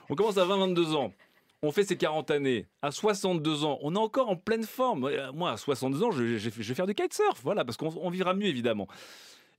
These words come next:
Et on va vivre jusqu'à quatre-vingt-dix ans. On va pas être à la retraite pendant quarante ans. C'est complètement,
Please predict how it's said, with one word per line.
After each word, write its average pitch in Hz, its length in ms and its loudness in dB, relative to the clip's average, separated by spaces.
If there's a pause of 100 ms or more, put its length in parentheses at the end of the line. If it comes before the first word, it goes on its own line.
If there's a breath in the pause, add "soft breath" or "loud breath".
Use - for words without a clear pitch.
Et 196 240 4
on 131 40 -2
va 135 100 4
vivre 202 80 -6
jusqu'à 180 180 -2
quatre-vingt-dix 143 440 -4
ans. 131 140 -2
On 92 40 -10
va 98 120 -4
pas 156 160 -4
être 151 120 -6
à 107 60 -2
la 113 100 -4
retraite 127 440 -2
pendant 117 180 -4
quarante 175 380 -2
ans. 220 140 2
C'est 135 140 -4
complètement, 123 460 -2